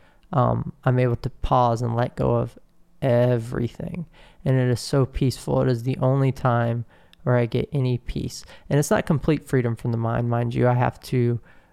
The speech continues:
uh, it's part of the practice. I have to clear my mind initially to begin doing the work. So it,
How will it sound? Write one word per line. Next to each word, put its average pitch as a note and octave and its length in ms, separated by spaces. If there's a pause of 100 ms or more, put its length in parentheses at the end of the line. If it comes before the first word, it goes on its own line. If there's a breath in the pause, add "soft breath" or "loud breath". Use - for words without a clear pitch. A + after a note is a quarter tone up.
(140)
uh, B2+ 360
it's - 140
part C3 220
of B2 60
the A#2+ 60
practice. C#3+ 500
I - 100
have A#2+ 200
to - 140
clear B2 300
my A#2+ 160
mind A#2+ 540
initially B2 560
to A#2+ 100
begin A#2+ 500
doing A#2+ 340
the B2 100
work. B2 320
So - 140
it, - 100